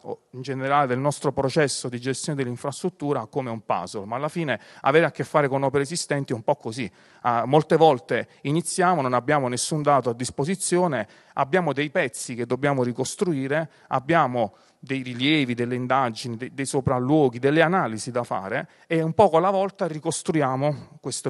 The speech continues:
questi elementi. Il puzzle ci dice solamente che il mondo dell'infrastruttura, come molti dei mondi dell'ingegneria civile, necessita di un approccio olistico e che le relazioni sono più di tipo sistemico, non sono relazioni meccaniche tra gli elementi.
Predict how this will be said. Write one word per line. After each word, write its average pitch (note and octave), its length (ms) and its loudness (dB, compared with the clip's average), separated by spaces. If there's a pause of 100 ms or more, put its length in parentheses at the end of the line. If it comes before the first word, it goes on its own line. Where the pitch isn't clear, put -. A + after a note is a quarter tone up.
(120)
questi - 260 -6
elementi. F#2+ 500 -8 (760)
Il F#3 180 -2
puzzle G#3+ 380 4
ci E3+ 120 -4
dice E3 220 -2
solamente F#3+ 500 2
che D3 380 -4
il D#3 140 -2
mondo F#3 240 2
dell'infrastruttura, C#3+ 920 -2
come C#3 360 -2
molti E3 340 2
dei D3 80 0
mondi C#3+ 160 0
dell'ingegneria C#3+ 400 -4
civile, E3 380 -4
necessita D3+ 420 -4
di C3 80 -6
un C3+ 60 -6
approccio C3+ 400 -6
olistico G#2+ 560 -8 (400)
e C#3 180 -6
che D#3+ 300 -4
le D#3+ 140 -2
relazioni F3 480 -4
sono B2+ 220 -6
più D#3 400 0
di B2+ 160 -6
tipo C#3 220 -4
sistemico, A#2+ 640 0
non G#2+ 120 -2
sono E3 220 0
relazioni A#2 680 -6 (220)
meccaniche G#2 640 0
tra G2 100 -8
gli G2 100 -12
elementi. F2+ 480 -12